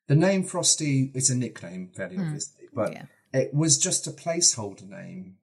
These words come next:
Speaker 1: that I used because I was like, "I need a name for this character," as I'm writing the first draft. And Frosty just came into my head. And then later down the line, I sort of thought, "Actually, that's the perfect nickname that this character would have." Um, so it feels, it felt almost like that wasn't a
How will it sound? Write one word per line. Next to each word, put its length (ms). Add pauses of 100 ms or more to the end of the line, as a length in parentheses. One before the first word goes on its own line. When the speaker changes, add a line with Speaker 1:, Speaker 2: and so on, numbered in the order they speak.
(180)
Speaker 1:
that 100
I 80
used 480
because 240
I 40
was 120
like, 140
"I 40
need 160
a 40
name 160
for 60
this 120
character," 380
as 180
I'm 140
writing 260
the 60
first 220
draft. 360 (460)
And 160
Frosty 400
just 220
came 300
into 220
my 100
head. 360 (560)
And 160
then 240
later 380
down 300
the 60
line, 300
I 40
sort 220
of 60
thought, 160
"Actually, 400
that's 340
the 120
perfect 920 (300)
nickname 600
that 180
this 160
character 340
would 380
have." 420 (500)
Um, 280
so 160
it 120
feels, 380
it 240
felt 220
almost 380
like 300
that 220
wasn't 300
a 100